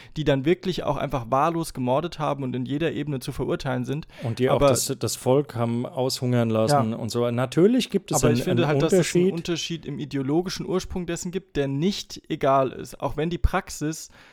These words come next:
Speaker 1: an vielen Stellen extrem radikal war und es da wirklich, äh, Ähnlichkeiten gibt, finde ich, dass man unterscheiden muss zwischen einem Modell, was sich, was ursprünglich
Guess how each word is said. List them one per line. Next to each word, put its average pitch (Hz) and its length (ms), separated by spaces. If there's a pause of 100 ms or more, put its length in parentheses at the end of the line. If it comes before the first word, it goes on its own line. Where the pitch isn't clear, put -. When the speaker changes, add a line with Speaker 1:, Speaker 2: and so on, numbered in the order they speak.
(140)
Speaker 1:
an 143 220
vielen 165 240
Stellen 143 280
extrem 160 600
radikal 147 540
war 147 80
und 135 160
es 127 80
da 131 160
wirklich, - 360
äh, 135 260
Ähnlichkeiten 143 720
gibt, 156 320 (300)
finde 151 260
ich, 143 140
dass 147 180
man 135 120
unterscheiden 139 480
muss 160 200
zwischen 143 340
einem 135 120
Modell, 139 480
was 147 200
sich, - 280
was 135 320
ursprünglich 180 720